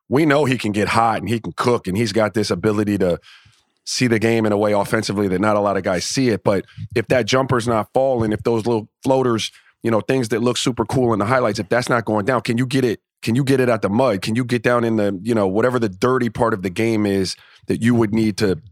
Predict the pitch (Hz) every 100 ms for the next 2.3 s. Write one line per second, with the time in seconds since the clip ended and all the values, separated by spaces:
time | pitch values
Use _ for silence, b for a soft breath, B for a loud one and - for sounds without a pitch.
0 | 101 - b b _ - 95 - 143 135
1 | 104 92 - 98 135 127 123 113 - -
2 | 135 123 107